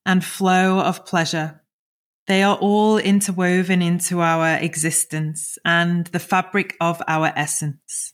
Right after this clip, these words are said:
And this journey of breast massage is a journey of accessing these pathways and reconnecting deep within.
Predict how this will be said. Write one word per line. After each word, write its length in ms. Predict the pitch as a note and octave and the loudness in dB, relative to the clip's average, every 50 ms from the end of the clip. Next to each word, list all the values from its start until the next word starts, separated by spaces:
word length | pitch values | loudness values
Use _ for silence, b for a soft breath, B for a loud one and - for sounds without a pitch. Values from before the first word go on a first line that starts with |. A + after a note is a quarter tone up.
| _ _ - | _ _ 0
And 160 | G3 F#3 F#3 | 2 4 4
this 200 | F#3+ F#3+ F#3 - | 4 2 0 -2
journey 720 | - - F#3 F3+ F#3 F#3 F#3 F#3 F#3 F#3 F3+ F3+ F#3 F#3 - - | 0 0 2 2 4 4 4 4 2 2 0 0 -2 -4 -4 -2
of 500 | F3+ F3 E3+ E3+ E3+ D#3 - - - - - | 0 0 0 0 -2 -6 -10 -14 -20 -16 -12
breast 460 | F3 E3+ D3+ F3+ F#3 G3 F#3+ - - G3+ | -10 -4 0 0 0 0 0 -2 0 0
massage 640 | F#3+ F#3 - - F#3 D#3+ D#3+ D#3+ E3+ F3 E3+ - - _ | 0 2 2 2 0 2 2 0 -2 -4 -6 -10 -12 _
is 160 | - F#3+ E3+ F#3+ | -4 -2 0 0
a 80 | G3 | 0
journey 580 | F#3+ - G3 F#3+ F#3 F#3+ G3 G3 F#3+ F#3+ F#3 - | 0 2 2 2 4 4 4 4 4 2 2 2
of 220 | - F3 F3 E3+ - | 0 0 0 0 0
accessing 920 | - F3+ - - - - - F3+ D#3+ - - - E3+ E3 D#3+ D#3+ E3+ E3+ - - - | -2 -4 -4 -4 -6 -4 -4 -4 -4 -6 -8 -8 -6 -6 -6 -6 -8 -12 -12 -6 -2
these 200 | F#3+ F#3+ F#3 - | 0 0 0 -2
pathways 840 | - - G3+ F3+ - - - F#3 F3 E3 D#3+ E3 E3+ E3 E3 - | -2 -2 -2 -2 -2 -6 -6 -4 -2 -2 -2 -4 -6 -6 -6 -6
and 240 | - - F#3 F3 E3+ | -2 0 2 2 2
reconnecting 1040 | F3 F#3 F#3+ F#3 - - F3+ F3 F3 - - - - - F3 E3+ E3 E3 D#3 D3+ | 2 2 0 0 0 0 0 2 0 0 -4 -8 -6 -4 -2 -2 -2 -4 -4 -4
deep 340 | D3+ F3+ F3 E3 E3 - - | -2 0 0 -2 -4 -6 -6
within. 520 | D#3 D#3 D#3 D#3 - D#3 D3 C#3+ C#3+ C3+ | -4 -4 -4 -4 -4 -6 -4 -4 -4 -6